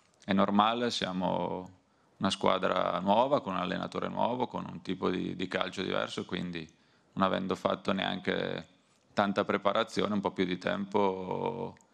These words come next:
era normale avercelo per meccanizzare alcuni, alcuni movimenti, anche per conoscersi i giocatori uno, uno con l'altro, però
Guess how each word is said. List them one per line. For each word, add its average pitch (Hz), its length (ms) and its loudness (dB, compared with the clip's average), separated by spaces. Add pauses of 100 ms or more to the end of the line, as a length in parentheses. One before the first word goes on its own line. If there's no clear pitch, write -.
(220)
era 95 200 0
normale 95 720 2
avercelo 92 600 0
per 92 580 -2
meccanizzare 95 840 -2
alcuni, 92 760 -6
alcuni 95 280 -4
movimenti, 98 500 0
anche 98 200 -6
per 95 180 -2
conoscersi 95 600 0
i 101 40 -2
giocatori 95 540 -4
uno, 90 480 -4
uno 101 220 4
con 95 140 0
l'altro, 92 360 -10
però - 300 -2